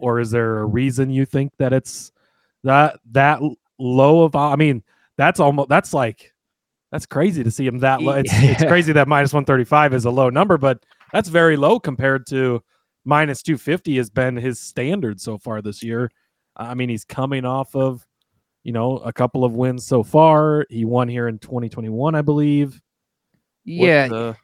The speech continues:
Speaker 1: any
Speaker 2: You
Speaker 1: idea
Speaker 2: know
Speaker 1: why it's that way or what you would do with it?
Speaker 2: You know how sometimes you go shopping and you see a sale and you're like, "Why is it this cheap? What is, what's wrong with it?"
Speaker 1: <laughs>
Speaker 2: Right?
Speaker 1: Yep.
Speaker 2: This is kinda one of those moments for me where I'm like,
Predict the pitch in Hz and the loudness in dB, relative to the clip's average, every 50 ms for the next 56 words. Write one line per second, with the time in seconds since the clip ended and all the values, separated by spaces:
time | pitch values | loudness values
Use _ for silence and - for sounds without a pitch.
0 | _ _ _ _ - 127 127 127 123 123 - 131 135 131 117 127 127 135 147 156 | _ _ _ _ -10 -8 -4 -2 0 2 4 4 4 4 4 4 4 4 2 0
1 | 156 - 170 151 147 135 143 135 151 180 185 151 117 123 127 - - 135 127 123 | -2 -2 -4 -4 -2 -2 -2 0 0 0 0 0 2 2 2 2 0 0 -2 0
2 | 117 131 135 151 160 175 - 208 262 262 - - - _ _ _ - 196 208 226 | 2 2 2 0 0 -4 -8 -10 -12 -12 -16 -20 -20 _ _ _ -2 2 4 6
3 | 247 240 208 214 185 - - 165 156 143 - 147 147 143 139 135 123 - 131 131 | 6 6 6 4 2 2 2 0 0 0 0 0 0 2 2 0 0 0 0 0
4 | 123 120 107 - 120 120 110 - - 120 110 117 110 - 123 117 113 110 107 107 | 0 2 2 2 2 2 2 2 2 2 4 2 2 0 -2 -2 -2 -2 -2 -2
5 | 104 - - - 127 117 107 107 - - - 117 104 101 104 101 104 104 101 101 | -4 -4 -6 -6 -4 -4 -4 -4 -4 -4 -2 0 0 2 2 2 0 0 -2 -4
6 | 95 92 _ _ _ - 113 107 110 107 107 104 104 104 101 98 98 - - - | -6 -10 _ _ _ -8 -6 -4 -4 -2 -2 0 0 0 -2 -4 -6 -8 -14 -20
7 | _ _ _ _ _ _ _ _ _ _ _ _ _ _ _ - 110 110 117 127 | _ _ _ _ _ _ _ _ _ _ _ _ _ _ _ -10 -4 -2 0 2
8 | 127 131 139 135 117 127 113 - - 110 98 - - - - - 117 101 90 87 | 2 2 0 -2 -2 -4 -4 -2 -2 -4 -4 -4 -8 -12 -10 -8 -6 -6 -6 -8
9 | - - - - - - - 107 113 117 123 131 120 - - - 107 - 123 - | -8 -10 -10 -10 -10 -8 0 2 4 4 4 4 2 0 -4 -2 0 0 0 0
10 | 101 - 120 117 110 110 110 104 101 101 98 90 - - 85 82 78 - - - | 0 2 4 4 6 6 4 4 2 0 -2 -4 -4 -6 -8 -8 -8 -12 -16 -20
11 | - - _ - - - - _ _ - - 117 113 120 123 127 123 - - _ | -20 -20 _ -20 -20 -20 -20 _ _ -2 0 0 2 2 2 0 -2 -4 -8 _
12 | - 117 120 127 135 143 156 165 - 240 214 185 - - 208 190 185 170 156 147 | -14 -8 -6 -4 -2 -2 -2 -2 -2 -4 -4 -4 -2 0 2 2 2 4 2 4
13 | 147 139 135 127 127 127 120 - - 123 120 120 120 110 - - 120 107 101 107 | 4 4 4 4 2 2 0 0 -2 -2 -2 -2 -2 -6 -6 -6 -6 -4 -2 -2
14 | 107 101 92 92 95 98 101 98 101 104 98 98 101 | -2 -2 -2 -2 -4 -4 -4 -4 -4 -4 -4 -4 -6